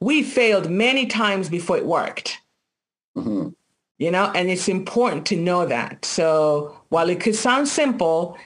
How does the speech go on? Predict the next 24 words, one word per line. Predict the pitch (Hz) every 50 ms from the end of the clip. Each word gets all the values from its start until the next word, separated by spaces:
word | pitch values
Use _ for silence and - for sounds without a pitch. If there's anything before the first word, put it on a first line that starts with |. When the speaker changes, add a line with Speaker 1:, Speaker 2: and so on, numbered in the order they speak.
| _ -
Speaker 1:
you | 175 170
have | 165 - 180 180 180 -
to | - 208
do | 180 190 190
a | 175
lot | 175 170 165
of | 156 139
work | 139 151 151 139 - - - - - - _ -
to | - 170
make | 147 147 143 143 -
it, | - - - _ _ -
to, | - 156 131 190 -
to | - - 151
make | 156 151 151 147
it | 147 - - - -
work. | 160 156 156 202 285 294 - - - - - - - - - - - -
There | 180 175
are | 165
many | 165 175 190 220 247 240
resources. | 208 214 233 240 233 - - 226 226 220 214 - 226 226 220 220 214 220 - - - - - 143 143
I | 175 175 175
know | 175 180 190 202 202
I'll | 196 190 185 165
be | 185 175 170 170 -